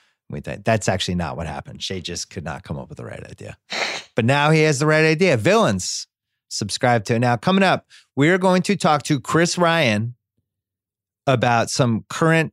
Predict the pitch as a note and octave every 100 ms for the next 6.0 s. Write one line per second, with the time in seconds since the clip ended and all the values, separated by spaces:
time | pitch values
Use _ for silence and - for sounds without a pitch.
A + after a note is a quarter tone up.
0 | - D3 C#3 - - C3+ C3 C3 A#2+ -
1 | A#2+ B2 B2 B2+ C#3+ B2+ C3 B2+ B2 A#2+
2 | A#2+ A2 A#2+ A#2+ G2 A#2+ A#2 A#2 G#2 G#2+
3 | A2 F#2 - B2+ A2+ G#2 A2 A2 A2 G#2+
4 | G#2+ G#2+ G#2+ G2 - F#2 F2 G#2+ A2+ A2+
5 | A2 G#2+ - G#2+ - A2 G2+ G2 -